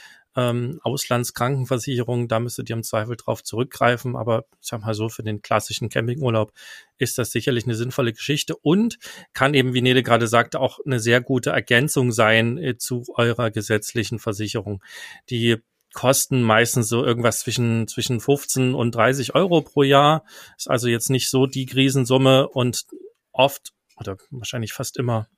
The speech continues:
hat man dort dann auch so, äh, Rücktransport und diese Sachen drin und meistens auch nochmal eine erweiterte Erstattung, gerade was das Thema Unfälle und so weiter angeht. Auch hier würde ich euch raten, macht euch entweder selber schlau im Netz und vergleicht Leistung oder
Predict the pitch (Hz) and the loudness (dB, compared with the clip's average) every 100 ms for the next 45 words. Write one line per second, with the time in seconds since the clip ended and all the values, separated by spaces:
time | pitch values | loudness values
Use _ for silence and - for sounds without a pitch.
0 | - - - - - - 113 - _ - | -20 -20 -20 -8 -4 0 0 -2 _ -2
1 | 120 117 110 107 - - 107 104 113 135 | 0 2 0 0 -2 -2 0 2 0 0
2 | 123 110 107 113 - 113 - 110 127 107 | 0 0 0 -2 -2 -2 2 0 0 -6
3 | 110 104 110 131 - 127 - 143 139 123 | -4 -2 -2 -2 0 0 4 2 4 2
4 | 120 127 131 120 117 117 117 120 110 120 | 2 2 4 4 4 0 -2 0 2 2
5 | 127 120 110 - - - - _ 123 110 | 2 0 0 -4 -20 -20 -20 _ 0 4
6 | 113 110 127 117 117 113 117 123 113 113 | 6 6 4 4 4 2 0 0 2 4
7 | 117 117 - 120 127 120 - 175 165 147 | 2 0 0 -2 0 0 2 4 4 4
8 | 127 127 117 113 - 107 113 98 101 127 | 4 2 2 2 2 0 -2 -2 -2 -2
9 | 120 - 120 147 139 135 165 156 143 - | -2 -6 0 2 4 4 4 2 2 6
10 | 135 151 143 175 202 147 196 165 160 143 | 6 6 2 0 4 4 6 4 4 4
11 | 139 135 151 180 - 165 160 147 143 151 | 4 6 6 6 4 2 4 4 2 0
12 | 131 135 131 131 - 131 139 139 147 135 | -2 0 4 2 4 2 2 0 0 4
13 | 135 | 4